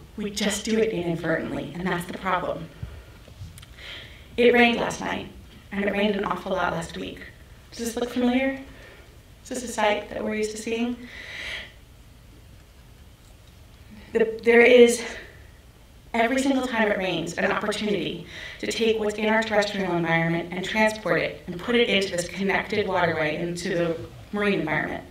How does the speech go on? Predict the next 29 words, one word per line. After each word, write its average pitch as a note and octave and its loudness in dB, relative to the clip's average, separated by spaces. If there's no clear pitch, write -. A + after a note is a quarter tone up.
What A#3 8
I A#3+ 12
also B3 6
want C#4 6
you C4 4
to B3 4
notice, G#3+ 8
besides, G3 6
of - -6
course, F#3 2
all F#3 -2
the F3+ 0
water F3 2
pouring G#3 4
into D#3+ -2
this F3 -4
storm F#3 -2
drain, D#3+ 0
is G#3+ -2
the - -4
perfectly D4 6
manicured A3 4
lawn E3+ 2
that's F3 0
directly G3 2
adjacent E3 -2
to - -10
this - -8
drain. - 0